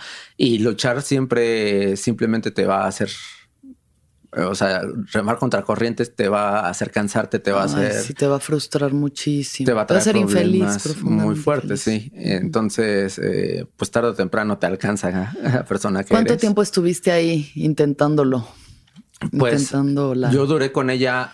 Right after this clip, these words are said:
Speaker 1: eh, en total once años.
Speaker 2: Sí, muchísimo,
Speaker 1: O sea,
Speaker 2: muchísimo.
Speaker 1: nos, nos casamos.
Speaker 2: Pero digamos, este tiempo en el que tú negaste tu identidad por estar con ella, ¿cómo cuánto tiempo fue?
Speaker 1: No fue mucho.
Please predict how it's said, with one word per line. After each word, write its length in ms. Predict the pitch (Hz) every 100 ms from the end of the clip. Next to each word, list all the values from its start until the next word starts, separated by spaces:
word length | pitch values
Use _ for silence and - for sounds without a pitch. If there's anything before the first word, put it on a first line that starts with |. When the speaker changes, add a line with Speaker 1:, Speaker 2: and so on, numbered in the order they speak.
| _ _ _
Speaker 1:
eh, 320 | 117 98 95 95
en 120 | 101
total 340 | 104 117 127
once 260 | 120 110 107
años. 460 | 110 104 - - _ -
Speaker 2:
Sí, 380 | - - 131 - -
muchísimo, 840 | 135 127 160 143 - 120 117 120 110
Speaker 1:
O 80 | 110
sea, 140 | 107
Speaker 2:
muchísimo. 380 | 107 107 110 113
Speaker 1:
nos, 180 | 104 -
nos 280 | 117 104 -
casamos. 960 | 101 - 131 139 139 170 196 - -
Speaker 2:
Pero 180 | - 190
digamos, 380 | 185 196 185 180
este 200 | 190 220
tiempo 300 | 208 202 196
en 80 | 202
el 100 | 175
que 120 | 160
tú 180 | - 170
negaste 400 | 175 170 165 -
tu 100 | 160 156
identidad 560 | 147 139 139 147 151
por 120 | 156
estar 240 | 147 - -
con 180 | 156 151
ella, 200 | 151 160
¿cómo 200 | 151 135
cuánto 260 | 143 139 139
tiempo 280 | 143 139 -
fue? 100 | 156
Speaker 1:
No 120 | 147
fue 160 | 147
mucho. 320 | 120 117 -